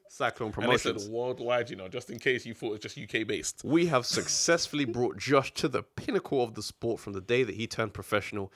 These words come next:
Speaker 1: including working alongside other stakeholders in boxing to
Speaker 2: Mm-hmm.
Speaker 1: deliver him the best and the biggest fights. Most recently, Josh became I B F world champ in May two thousand nineteen, then unified champion in October two thousand nineteen, and we have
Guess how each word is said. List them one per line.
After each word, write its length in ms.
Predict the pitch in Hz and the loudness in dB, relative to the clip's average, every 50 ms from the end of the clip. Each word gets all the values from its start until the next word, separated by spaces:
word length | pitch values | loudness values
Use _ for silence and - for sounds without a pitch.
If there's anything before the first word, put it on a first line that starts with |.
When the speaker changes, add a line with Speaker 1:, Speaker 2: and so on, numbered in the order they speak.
| - - _ | -18 -8 _
Speaker 1:
including 680 | - 104 98 - - 233 269 262 220 165 123 98 95 - _ _ _ _ _ | -4 -2 2 4 6 6 8 10 10 8 8 6 2 -8 _ _ _ _ _
working 320 | - 104 113 113 - - 104 | 2 4 4 4 4 2 0
alongside 440 | 104 107 110 110 101 - 104 101 - | 2 2 2 0 2 0 0 2 4
other 200 | - 147 135 120 | 4 4 4 2
stakeholders 540 | - - 151 135 127 160 151 147 127 107 110 | 4 4 4 4 6 6 6 6 6 4 2
in 80 | 107 | 4
boxing 400 | 104 139 147 - - 147 143 139 131 - - - 104 | 6 6 6 6 6 2 2 0 -2 -6 -12 -12 -8
to 60 | 104 | -6
Speaker 2:
Mm-hmm. 60 | 98 | -4
Speaker 1:
deliver 300 | 98 110 127 120 107 107 | 0 2 2 4 4 4
him 220 | 107 117 120 120 - _ _ _ - | 4 4 2 0 -4 _ _ _ -16
the 60 | 87 | -4
best 380 | 90 101 101 98 - - - _ _ _ _ _ - | -2 0 0 0 -2 -4 -8 _ _ _ _ _ -4
and 100 | - 98 | -4 -4
the 40 | 92 | -2
biggest 280 | 90 98 95 98 - - | -2 -2 -2 -2 -2 2
fights. 380 | 101 95 90 - - - - _ _ | 2 2 2 2 -2 -10 -18 _ _
Most 220 | - 135 147 143 - | 6 6 6 8 8
recently, 460 | 180 196 185 190 175 180 180 180 185 - - - - | 6 6 6 6 6 6 6 4 2 0 -8 -2 0
Josh 160 | 147 135 - | 0 0 2
became 320 | - 107 - - 107 - - - | 0 -4 0 0 0 4 6 8
I 120 | 135 147 139 | 10 10 10
B 120 | 135 131 | 8 6
F 100 | 113 - | 4 4
world 200 | - 123 123 120 | 4 4 4 4
champ 260 | - - 139 135 - - | 4 4 2 2 2 -2
in 140 | 98 98 104 | -6 -4 0
May 140 | 110 113 107 | 0 0 0
two 160 | - - 101 | -2 -2 0
thousand 340 | - 110 101 92 98 101 104 | 2 2 2 2 -2 -2 0
nineteen, 460 | 110 110 98 - 127 127 131 123 123 _ _ _ _ | 0 0 0 0 0 0 0 -2 -6 _ _ _ _
then 180 | - 101 98 95 | 0 0 0 2
unified 480 | 117 196 240 214 170 - - 135 113 | 0 2 4 4 4 6 6 6 6
champion 440 | - - 131 123 - - 131 127 123 - - - - | 6 4 2 2 2 2 -2 -2 -2 -6 -12 -8 -4
in 100 | - 101 | -2 -2
October 380 | 92 - - - 135 131 127 123 | -2 -2 0 2 2 2 2 0
two 160 | - - 117 | -2 -2 -2
thousand 300 | - - 107 104 95 101 | 0 2 2 2 2 0
nineteen, 440 | 101 101 101 87 - 107 104 107 104 - - - - - - | -2 -2 -2 -2 -4 -4 -6 -6 -6 -10 -16 -20 -10 -6 -4
and 120 | 95 101 110 | -4 -2 0
we 100 | 110 104 | 2 2
have 220 | 101 98 98 | 2 0 -2